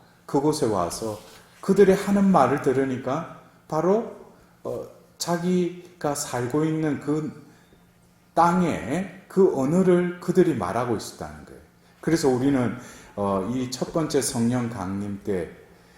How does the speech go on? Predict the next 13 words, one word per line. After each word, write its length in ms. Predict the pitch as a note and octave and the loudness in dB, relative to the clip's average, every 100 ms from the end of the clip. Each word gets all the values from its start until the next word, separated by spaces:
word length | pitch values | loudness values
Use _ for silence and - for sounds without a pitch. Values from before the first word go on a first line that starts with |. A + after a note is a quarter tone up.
| - _ _ | -20 _ _
어, 200 | E2+ C2 | -12 -8
성령은 640 | - - E3 F3+ F#3+ F#3+ G3 | -6 -4 0 2 4 2 2
바로 300 | A2 A2 G#2+ | -4 -6 -4
일치시키는 1200 | F3+ G#3 G3 - A3 - - C#3 B2+ A#2+ A2+ F2+ | -2 -4 -2 -4 -2 -4 -8 -6 -4 -4 -6 -4
영이시라는 600 | A#2+ B2+ G2 - F2 D2+ D2 | -2 -2 -4 -6 -10 -10 -14
거예요. 160 | - - - _ _ _ _ _ _ _ _ _ _ _ _ _ _ _ _ _ | -20 -20 -20 _ _ _ _ _ _ _ _ _ _ _ _ _ _ _ _ _
창세기 480 | - D3 C#3 D#3+ D3 | -6 -4 -2 -2 -2
십일 440 | - E3 D3+ D3+ | -2 -2 0 -2
장에 720 | D3+ C#3+ C3 A#2+ A#2 G#2 G2 - | 0 0 2 0 0 -2 -8 -6
그 420 | C3+ C3+ C3+ - - - | -2 -2 -4 -12 -20 -14
한 240 | - F#3 F#3+ | -4 0 2
언어를 380 | C#3 D3 D#3 | 4 4 4
썼던 1040 | C3+ C#3 B2+ - F#2 E2 G2 E3 G#3 - | 2 0 -2 -2 -4 -4 -4 -2 -2 -6